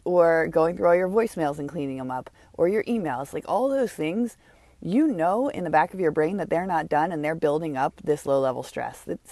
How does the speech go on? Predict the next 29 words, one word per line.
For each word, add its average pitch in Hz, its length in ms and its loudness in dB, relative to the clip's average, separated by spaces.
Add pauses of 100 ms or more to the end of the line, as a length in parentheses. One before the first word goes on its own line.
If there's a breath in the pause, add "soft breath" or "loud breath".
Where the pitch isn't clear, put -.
just - 280 -8
sucks. - 400 -8 (340 soft breath)
So, - 300 0 (560)
today's 185 320 4
your 277 100 0
day. 220 400 4 (260)
Dude, 156 220 -2
get 202 100 4
on 151 180 2
that 135 120 -4
already. 131 400 -6 (320 loud breath)
Um, 160 200 -2
in 156 40 -4
the 160 80 -6
past 185 240 -6
couple 185 160 -2
of 165 80 -6
weeks, - 260 -8
I 147 140 -4
have 143 560 -2 (320 soft breath)
cleaned 175 400 -4
my 139 220 -2
bathroom 151 640 -4
grout, 135 560 -6 (240)
which 160 240 -6
is, 143 180 -6
like, 135 300 -4 (320)
you 214 140 -4
know, 135 160 -4